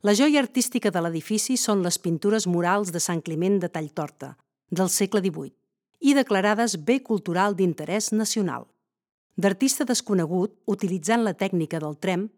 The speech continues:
cobreixen completament parets i voltes amb un repertori ric i extens de temes i motius florals i arquitectònics, a més de representacions d'escenes bíbliques. Aquestes pintures són un exemple de la utilització de l'art com a instrument doctrinal i visual per a la població analfabeta.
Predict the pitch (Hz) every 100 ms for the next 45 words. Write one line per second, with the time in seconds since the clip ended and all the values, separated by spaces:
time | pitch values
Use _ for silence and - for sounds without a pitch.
0 | _ _ _ 226 220 269 - 285 214 190
1 | 202 190 175 208 196 156 180 220 170 156
2 | 175 190 226 254 - - 185 240 254 233
3 | 190 - 190 175 151 196 151 160 151 -
4 | 175 185 165 165 180 202 214 180 160 156
5 | 196 185 - 151 165 226 - - 196 190
6 | 214 196 - 180 143 127 - - - _
7 | _ - 180 208 240 190 185 185 175 165
8 | 156 151 - 196 - 160 - 180 196 165
9 | 147 175 117 107 - - - - _ _
10 | _ - 196 240 269 - 233 262 269 294
11 | - 190 220 190 156 202 220 240 247 180
12 | 180 170 170 165 156 156 - 208 165 165
13 | 214 - 190 170 160 - 170 151 196 208
14 | 196 - - 156 180 233 - 208 254 196
15 | 175 180 226 226 190 170 160 165 160 151
16 | - 180 175 160 - 156 147 131 104